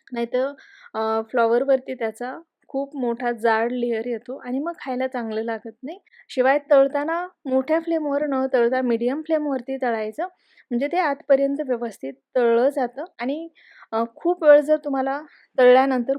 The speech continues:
खूप जास्त वेळाने जर खायचं असेल, तर ते तळताना ऐंशी टक्केच तळायचं, बाजूला काढून ठेवायचं आणि जेव्हा खायचं आहे, तेव्हा आपल्याला ते पुन्हा एकदा, अ, रिफ्राय करायचं आहे, पुन्हा तळून घ्यायचं आहे. तर अशा पद्धतीने जर तुम्ही बनवलं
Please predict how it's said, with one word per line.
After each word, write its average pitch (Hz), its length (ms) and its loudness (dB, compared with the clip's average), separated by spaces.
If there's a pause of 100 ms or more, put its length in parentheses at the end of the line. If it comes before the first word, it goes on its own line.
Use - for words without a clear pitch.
खूप 302 240 -2
जास्त 247 300 0
वेळाने 247 440 0
जर 302 220 4
खायचं 254 340 -2
असेल, 269 240 -4 (560)
तर 285 100 6
ते 349 140 -2 (120)
तळताना 285 460 6
ऐंशी 262 320 -2
टक्केच 285 440 -2
तळायचं, 240 420 0
बाजूला 233 380 -6
काढून 240 380 -4
ठेवायचं 254 520 -6 (380)
आणि 269 180 0
जेव्हा 294 320 0 (100)
खायचं 277 300 0
आहे, 269 300 -4
तेव्हा 269 260 2
आपल्याला 233 340 -2
ते 233 120 -8
पुन्हा 262 360 -4
एकदा, 262 300 -6 (200)
अ, 220 200 0
रिफ्राय 254 480 -2
करायचं 208 420 -8
आहे, 208 200 -16 (140)
पुन्हा 294 300 -2
तळून 247 340 2
घ्यायचं 202 320 -16
आहे. 240 80 -20 (120)
तर 247 140 2
अशा 254 200 -2
पद्धतीने 277 560 -2
जर 262 160 0
तुम्ही 262 280 -4
बनवलं 226 500 -2